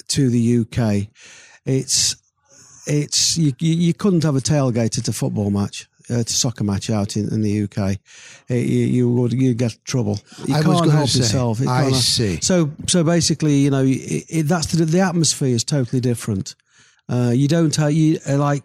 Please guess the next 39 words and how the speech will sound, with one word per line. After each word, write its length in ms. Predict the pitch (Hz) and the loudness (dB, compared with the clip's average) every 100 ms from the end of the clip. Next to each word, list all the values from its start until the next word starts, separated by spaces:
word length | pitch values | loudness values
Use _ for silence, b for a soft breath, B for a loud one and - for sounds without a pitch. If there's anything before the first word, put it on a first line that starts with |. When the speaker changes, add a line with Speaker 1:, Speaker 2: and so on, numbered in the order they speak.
| _ | _
Speaker 1:
tomorrow 360 | 139 151 143 135 | -2 0 2 2
you 160 | 131 | 2
could 100 | 123 | 2
have 100 | 143 | 0
a 40 | 131 | 2
Giants 440 | 156 147 143 127 | 2 2 0 0
fan 240 | 131 127 | -2 -2
sitting 240 | 117 131 127 | 0 0 0
next 200 | 127 - | -2 -4
to 80 | 131 | 0
me 200 | 127 131 | 2 2
and 120 | 127 120 B B B | 0 -4 B B B
we 80 | 170 | -2
could 140 | 165 156 | 0 0
have 180 | 131 | 0
banter, 460 | 113 147 156 - 151 | 0 0 0 2 2
we 100 | 143 | 2
can 160 | 143 143 | 0 0
have 140 | 135 | 2
a 60 | 135 | 0
laugh 520 | 135 135 139 135 - | 0 0 0 -2 -2
and, 140 | 117 | 0
you 160 | 120 139 | 2 2
Speaker 2:
Right. 180 | 151 139 | 2 2
Speaker 1:
know, 100 | 127 | 2
and 120 | 123 120 127 | 2 2 2
we, 80 | |
you 160 | 135 143 | 0 0
know, 160 | 123 123 | 0 2
we 180 | 127 113 104 - | 0 -2 -6 -6
high 200 | 131 135 | -2 0
five 400 | 131 151 135 139 | 0 0 0 0
and 80 | 143 | 0
we'd 120 | 143 | 0
shake 300 | - 175 151 | 2 0 2
hands 180 | 147 135 | 0 2
over 120 | 139 | 2
the 120 | 139 | 0
game. 180 | 147 131 | 0 -2